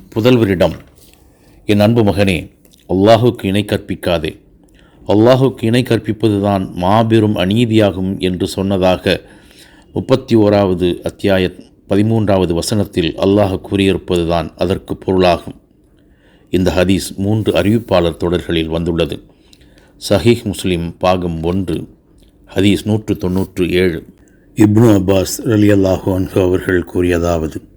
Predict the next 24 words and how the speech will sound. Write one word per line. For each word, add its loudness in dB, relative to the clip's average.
"உங்கள் 8
மனதில் 6
உள்ளவற்றை 4
நீங்கள் 2
வெளியிட்டாலும் 2
அவற்றை 0
மறைத்து 0
கொண்டாலும் 2
அவற்றை 0
பற்றியும் -2
அல்லாஹ் -2
உங்களிடம் -2
விசாரணை 2
செய்வான்" 0
என்னும் -2
இந்த 4
இரண்டாவது 6
அத்தியாயத்தின் -2
இருநூற்றி -2
எண்பத்தி -2
நான்காவது 4
வசனம் -2
அருளப்பெற்ற -2
போது, -2